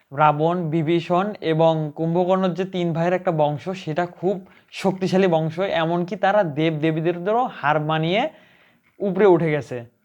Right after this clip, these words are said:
দেব দেবীরাও তাদের সাথে পায় না। তো যে কারণে মেঘনাদ রাগে প্রচণ্ড মাথা গরম করে ফেলে এবং সে তার চাচাকে অনেকগুলো উন্নত প্রজাতির সাথে তুলনা করে। যেমন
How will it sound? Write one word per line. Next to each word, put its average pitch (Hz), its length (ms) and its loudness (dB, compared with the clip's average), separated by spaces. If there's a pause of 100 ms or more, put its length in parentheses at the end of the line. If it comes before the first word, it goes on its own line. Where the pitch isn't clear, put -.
(280)
দেব 170 200 0
দেবীরাও 180 420 2
তাদের 160 240 0
সাথে 160 260 -2
পায় 139 240 0
না। 117 200 -10 (260)
তো 160 80 -6
যে 156 200 -2
কারণে 175 280 2
মেঘনাদ 156 440 0
রাগে 151 540 0 (320)
প্রচণ্ড 165 360 -2
মাথা 160 300 0
গরম 151 260 0
করে 156 180 0
ফেলে 147 340 0 (380)
এবং 175 320 2
সে 175 240 -4
তার 170 140 2 (100)
চাচাকে 170 520 0 (100)
অনেকগুলো 185 340 0
উন্নত 180 360 0
প্রজাতির 170 680 0
সাথে 165 280 -4
তুলনা 160 320 0
করে। 160 220 0
যেমন 156 440 0